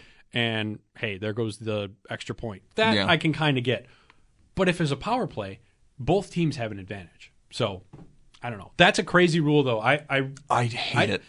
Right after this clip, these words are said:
Speaker 1: I, no, but I
Speaker 2: <laughs> I
Speaker 1: love,
Speaker 2: deeply hate it.
Speaker 1: I love that we are learning this because I didn't even know that existed. That's
Speaker 2: How many coaches in the N H L do you think know that off the top of their head?
Speaker 1: Ooh.
Speaker 2: Less than fifty percent. Less than fifty percent
Speaker 1: Yeah,
Speaker 2: know that
Speaker 1: there's
Speaker 2: definitively off the top of their head.
Speaker 1: And, and,
Speaker 2: Every
Speaker 1: and the other
Speaker 2: assistant does.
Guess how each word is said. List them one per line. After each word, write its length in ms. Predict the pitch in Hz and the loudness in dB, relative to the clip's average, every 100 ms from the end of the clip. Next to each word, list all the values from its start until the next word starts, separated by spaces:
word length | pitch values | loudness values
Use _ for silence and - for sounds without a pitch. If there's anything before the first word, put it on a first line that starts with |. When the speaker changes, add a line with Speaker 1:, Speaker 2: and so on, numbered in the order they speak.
| - | 2
Speaker 1:
I, 360 | - 233 262 285 | 8 10 12 12
no, 200 | 254 302 | 12 10
but 100 | 190 | 10
I 140 | 226 233 | 10 10
Speaker 2:
<laughs> 0 | |
I 40 | |
Speaker 1:
love, 200 | 233 247 | 12 12
Speaker 2:
deeply 380 | 269 - 240 262 | 12 10 8 10
hate 240 | 214 214 | 12 10
it. 100 | 208 | 10
Speaker 1:
I 20 | 240 | 6
love 340 | 233 247 302 | 8 6 8
that 160 | 311 240 | 6 6
we 80 | 233 | 4
are 100 | 208 | 4
learning 400 | 196 269 339 196 | 4 4 4 2
this 160 | 123 | -2
because 280 | - 160 180 | -2 2 4
I 140 | 190 262 | 4 2
didn't 200 | 254 220 | 0 0
even 160 | 214 | 2
know 140 | 208 208 | 2 4
that 100 | 202 | 2
existed. 560 | 170 262 320 143 - _ _ _ _ | 2 0 0 -4 -10 _ _ _ _
That's 340 | 156 - - | -2 -2 4
Speaker 2:
How 100 | 175 | 6
many 140 | 226 262 | 6 4
coaches 320 | 185 165 135 | 2 0 0
in 60 | |
the 100 | 120 | 2
N 80 | 107 | 2
H 160 | 104 113 | 2 2
L 80 | 101 | 2
do 80 | |
you 40 | 98 | 2
think 180 | 107 107 | -2 0
know 140 | 95 | -2
that 120 | 92 | -2
off 100 | 95 | -4
the 60 | - | -4
top 180 | 110 95 | -6 -4
of 40 | |
their 100 | 95 | -2
head? 160 | 117 117 | -2 -2
Speaker 1:
Ooh. 220 | 107 90 - - _ _ | -4 -8 -18 -20 _ _
Speaker 2:
Less 240 | 127 131 | 4 4
than 120 | - 131 | 4 2
fifty 260 | 127 120 | 2 0
percent. 380 | 117 110 98 90 - _ - - - | -4 -4 -4 -6 -12 _ -14 -12 -6
Less 260 | 117 123 123 | 4 4 4
than 100 | 156 | 0
fifty 260 | 135 156 156 | 2 2 4
percent 340 | 151 139 135 | 4 4 4
Speaker 1:
Yeah, 20 | |
Speaker 2:
know 60 | 120 | 6
that 40 | - | 4
Speaker 1:
there's 100 | 117 | 4
Speaker 2:
definitively 500 | 120 127 120 113 120 | 2 0 0 2 2
off 120 | 104 | 0
the 60 | - | 0
top 160 | 113 | 2
of 40 | 98 | 2
their 100 | 107 | 0
head. 180 | 98 - | -2 -4
Speaker 1:
And, 300 | - - 226 | -2 0 6
and, 60 | |
Speaker 2:
Every 220 | 165 185 | 8 10
Speaker 1:
and 80 | 240 | 10
the 80 | 240 | 10
other 140 | 233 285 | 8 8
Speaker 2:
assistant 320 | 254 - 147 | 4 0 0
does. 420 | 123 90 76 - | 0 0 -4 -10